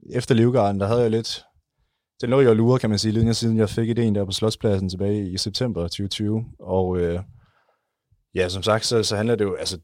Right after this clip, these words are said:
en ting er at få en idé til en app, men så skal du jo lige bygge en prototype, kan man sige, og lige få din idé ned på, på tanke, eller hvad hedder det, din idé ned på, øh, kan man sige, papir eller,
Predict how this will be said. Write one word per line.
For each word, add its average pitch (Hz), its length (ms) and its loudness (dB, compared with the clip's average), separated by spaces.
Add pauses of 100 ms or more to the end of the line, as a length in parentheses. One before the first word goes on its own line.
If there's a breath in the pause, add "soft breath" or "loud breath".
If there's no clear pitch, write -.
(240)
en 123 140 -2
ting 104 160 0
er 98 40 2
at 95 60 2
få 127 160 4
en 143 80 4
idé 120 280 2
til 104 140 -4
en 110 60 0
app, 104 200 0
men 95 160 -2
så 92 80 -6
skal 107 180 -2
du 95 40 0
jo 90 60 0
lige 98 160 0
bygge 110 320 2
en 95 200 0
prototype, 117 460 2
kan 104 140 0
man 98 120 2
sige, 101 440 0
og 85 560 2
lige 95 140 -2
få 113 120 -2
din 95 140 0
idé 90 240 0
ned 104 160 2
på, 95 300 0
på 92 60 -2
tanke, 107 400 0
eller 87 200 -4
hvad 82 80 -4
hedder 87 140 0
det, 78 440 -6
din 87 100 -2
idé 98 140 2
ned 104 160 4
på, 85 320 0
øh, 82 160 -6
kan 78 100 -12
man 82 100 -8
sige, 82 160 -8
papir 123 300 2
eller, 90 400 0